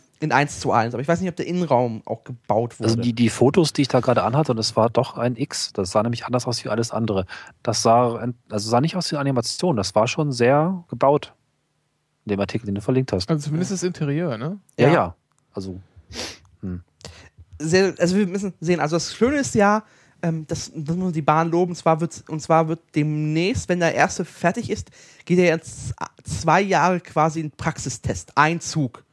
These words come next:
Speaker 1: oder zwei, drei Züge, die gehen Praxistest und die werden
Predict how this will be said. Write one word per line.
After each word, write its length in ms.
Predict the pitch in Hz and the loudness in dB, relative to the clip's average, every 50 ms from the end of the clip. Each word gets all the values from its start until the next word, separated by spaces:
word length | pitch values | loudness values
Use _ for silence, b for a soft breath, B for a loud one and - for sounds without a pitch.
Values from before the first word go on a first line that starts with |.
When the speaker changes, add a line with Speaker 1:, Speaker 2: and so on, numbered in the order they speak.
| _ _ - | _ _ -4
Speaker 1:
oder 200 | 143 139 135 - | -4 -4 -4 -4
zwei, 260 | - - - 151 151 151 | -10 0 2 2 4 4
drei 220 | 143 139 143 147 | 4 4 2 2
Züge, 420 | - - - 196 190 202 214 240 b b b b b - | 0 -4 -6 0 2 2 2 2 b b b b b -2
die 60 | 160 | -2
gehen 160 | 165 160 156 | -2 -2 -2
Praxistest 580 | - - 208 - - 247 - - 214 202 - - | -4 -4 0 0 0 -2 0 -2 -2 -2 -2 -4
und 80 | 180 | -4
die 120 | 165 170 156 | -4 2 2
werden 260 | 165 165 175 170 | 2 2 2 0